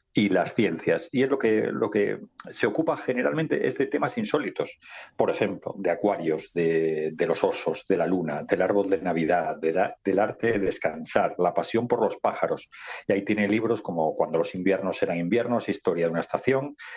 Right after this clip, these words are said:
Eh, las obras, sus obras han sido traducidas al inglés y colabora también en medios como el, ese Frankfurter Allgemeine Zeitung,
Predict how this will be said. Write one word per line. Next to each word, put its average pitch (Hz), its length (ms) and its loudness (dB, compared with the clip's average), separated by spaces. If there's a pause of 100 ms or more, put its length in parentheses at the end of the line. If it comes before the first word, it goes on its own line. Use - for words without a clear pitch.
(140)
Eh, 104 100 4
las - 240 2
obras, 98 400 2
sus - 300 -2
obras 98 360 2
han 90 360 0
sido 90 340 0
traducidas 85 920 0
al 82 100 -2
inglés 107 760 0
y 110 120 0
colabora 92 460 2
también 92 300 -2
en 90 140 -2
medios 98 340 2
como 80 380 0
el, 80 240 -2
ese - 340 -2
Frankfurter 90 800 0
Allgemeine 87 600 0
Zeitung, 95 520 0